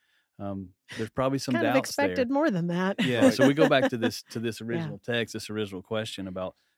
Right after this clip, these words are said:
Speaker 1: causing some doubt, discouragement, since, you know, made this pledge and things, things are getting tough. And, um,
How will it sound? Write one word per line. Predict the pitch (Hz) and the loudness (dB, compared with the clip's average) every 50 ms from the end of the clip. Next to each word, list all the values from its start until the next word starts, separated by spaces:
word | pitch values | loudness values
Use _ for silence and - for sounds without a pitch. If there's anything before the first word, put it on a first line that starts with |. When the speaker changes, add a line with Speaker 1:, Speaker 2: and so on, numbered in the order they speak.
| _ _ | _ _
Speaker 1:
causing | - 110 110 107 101 104 | -2 -2 -2 -2 -2 -6
some | 95 - 101 98 | -10 -8 -8 -6
doubt, | 98 101 104 107 95 85 | -4 -4 -4 -4 -4 -6
discouragement, | 95 - - - - 110 117 117 110 - 101 101 92 92 | -8 -14 -10 -4 -2 -2 -2 -2 -4 -6 -10 -10 -10 -12
since, | - - 98 - - - | -16 -18 -18 -18 -18 -16
you | 110 101 | -14 -12
know, | 98 | -10
made | 95 98 101 104 95 | -10 -8 -8 -8 -8
this | 95 95 - | -10 -14 -14
pledge | _ - 113 110 110 110 110 110 98 98 | _ -8 -6 -4 -2 -2 -4 -4 -6 -8
and | 95 95 | -12 -10
things, | 95 101 98 101 95 - _ - | -10 -10 -10 -12 -14 -16 _ -14
things | 107 107 107 104 98 | -12 -10 -10 -8 -10
are | 98 | -12
getting | 92 101 80 90 104 | -14 -16 -16 -16 -14
tough. | - - 120 117 113 113 110 - - | -8 -6 -4 -4 -4 -4 -6 -10 -14
And, | 98 95 - _ _ _ _ _ _ _ _ _ | -16 -16 -16 _ _ _ _ _ _ _ _ _
um, | - 95 95 95 - | -12 -10 -10 -10 -12